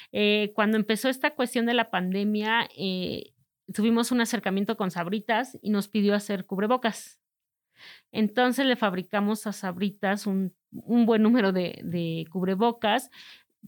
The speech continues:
Ahí empezamos a, ahora sí que a empezar a sobrellevar la pandemia y después ya empezamos a, a, ahora sí, a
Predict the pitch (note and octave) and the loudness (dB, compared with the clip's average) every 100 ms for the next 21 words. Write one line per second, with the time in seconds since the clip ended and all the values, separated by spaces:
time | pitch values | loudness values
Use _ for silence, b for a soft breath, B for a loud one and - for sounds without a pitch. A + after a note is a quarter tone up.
0 | - - A3+ C4 B3 B3 A#3 A3+ A3+ A#3 | -4 2 4 4 4 2 2 2 2 2
1 | G3 E3+ E3+ E3 - G3 G3+ A3 G3 F3 | 2 4 2 0 -4 -4 -4 -4 -4 -4
2 | F#3 F#3 G3 - - F#3+ - G3 G3 G3+ | -4 -2 -2 0 2 2 0 0 2 2
3 | G3+ A3 G#3+ F3+ F3+ A3 A#3 A#3 C4+ F#4+ | 2 2 0 0 0 2 2 2 0 -4
4 | b b b b b b - D#4 F#4+ G4 | b b b b b b 0 4 4 4
5 | F#4 - D4+ C4 B3+ C4 - G#3+ G3+ G#3+ | 0 0 4 4 4 0 -6 -2 2 2
6 | G#3+ G#3+ G#3 A3 - G3+ G3 G3 G3+ G#3+ | 4 2 2 -2 2 2 2 0 0 0
7 | F3 E3+ E3+ E3 E3 E3+ E3+ E3 - _ | 2 4 4 2 2 0 -2 -4 -10 _
8 | - F3+ F3 E3+ E3+ F3 G#3+ A#3+ D#4 G#3+ | -8 -2 0 2 2 2 0 0 2 4
9 | F3+ E3+ | 2 0